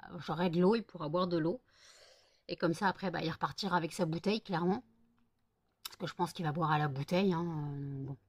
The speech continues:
Donc voilà. Donc écoutez, euh, bah, y-, j'étais dégoûtée, j'attendais le vlog de Sandrine, mais en fait, il n'y en a pas aujourd'hui. Ça sera un vlog de deux jours demain, parce que je voulais savoir sa, sa réaction avec sa commande, parce qu'elle a reçu son colis aujourd'hui.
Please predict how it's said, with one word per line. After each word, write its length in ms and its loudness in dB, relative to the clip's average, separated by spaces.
Donc 220 0
voilà. 160 -4
Donc 200 0
écoutez, 720 2
euh, 920 2
bah, 160 4
y-, 140 6
j'étais 260 0
dégoûtée, 380 6
j'attendais 340 6
le 60 2
vlog 180 6
de 100 6
Sandrine, 400 8
mais 60 12
en 80 6
fait, 160 -2
il 60 6
n'y 60 8
en 40 8
a 60 4
pas 160 4
aujourd'hui. 380 2
Ça 100 -8
sera 160 2
un 80 8
vlog 160 4
de 100 4
deux 140 6
jours 260 4
demain, 360 8
parce 100 -6
que 80 -2
je 40 0
voulais 120 4
savoir 260 2
sa, 140 -6
sa 140 0
réaction 420 2
avec 180 2
sa 140 0
commande, 460 10
parce 160 -20
qu'elle 180 -2
a 60 4
reçu 200 0
son 200 2
colis 320 6
aujourd'hui. 420 2